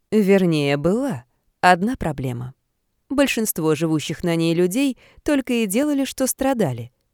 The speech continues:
так как не находили в жизни счастья.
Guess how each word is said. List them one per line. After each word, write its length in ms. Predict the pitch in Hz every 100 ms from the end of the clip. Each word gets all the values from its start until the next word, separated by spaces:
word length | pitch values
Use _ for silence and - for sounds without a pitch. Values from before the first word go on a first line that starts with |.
| _ _ _ -
так 220 | 190 -
как 200 | 185 -
не 120 | 180
находили 560 | 170 - 156 175 214 170
в 60 |
жизни 400 | 143 160 156 139
счастья. 680 | 131 - 131 120 - 135